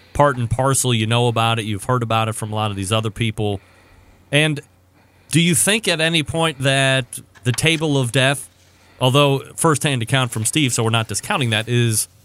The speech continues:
a lot of grandiose, or if it happens to you, those are the, y-,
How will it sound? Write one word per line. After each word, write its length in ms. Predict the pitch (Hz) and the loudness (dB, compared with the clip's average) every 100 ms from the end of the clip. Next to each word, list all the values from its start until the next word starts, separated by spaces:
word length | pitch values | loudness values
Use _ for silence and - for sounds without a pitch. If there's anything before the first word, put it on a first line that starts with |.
| _ - - - | _ -20 -8 -2
a 60 | |
lot 280 | 131 131 147 | 2 4 4
of 140 | 135 | 0
grandiose, 840 | 117 135 131 127 120 123 127 135 - | 0 2 2 2 2 4 4 2 0
or 180 | 117 | 0
if 120 | 113 117 | 0 0
it 80 | |
happens 420 | 110 123 123 110 - | 0 0 -2 -6 -4
to 120 | 123 | -2
you, 480 | 120 139 139 127 110 _ | 2 4 4 0 -4 _
those 280 | - 127 131 | -2 0 2
are 80 | 127 | 0
the, 360 | 110 110 107 104 101 120 | 0 0 -2 -4 -10 -10
y-, 100 | 113 | -12